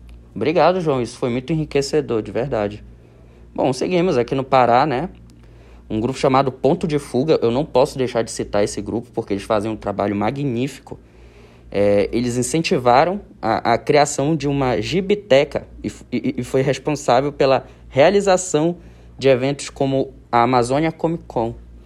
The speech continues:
Vale destacar aqui que o Ponto de Fuga organizou em mil novecentos e noventa e dois a primeira celebração do Dia do Quadrinho Nacional aqui no,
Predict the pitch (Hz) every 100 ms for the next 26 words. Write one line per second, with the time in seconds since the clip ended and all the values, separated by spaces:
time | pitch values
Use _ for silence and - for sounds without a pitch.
0 | - - - - - - - - - -
1 | - - 127 208 214 202 180 151 165 156
2 | - 131 156 143 - - - 120 110 101
3 | 151 165 127 110 - 135 143 92 - 104
4 | 110 123 117 123 117 151 180 170 151 143
5 | 131 127 123 104 110 135 127 - 123 135
6 | 180 202 170 170 165 156 151 151 143 139
7 | 143 - - - - 131 - 143 147 151
8 | 147 143 - 156 139 120 120 - - -
9 | - 127